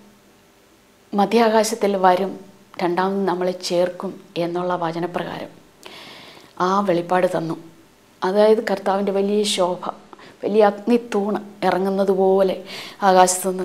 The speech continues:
കാണിച്ചിട്ട്, അവിടെ കർത്താവ് അത് വരുന്നതും നമ്മളെ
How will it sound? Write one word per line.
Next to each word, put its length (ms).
കാണിച്ചിട്ട്, 580
അവിടെ 380
കർത്താവ് 380
അത് 260
വരുന്നതും 540
നമ്മളെ 400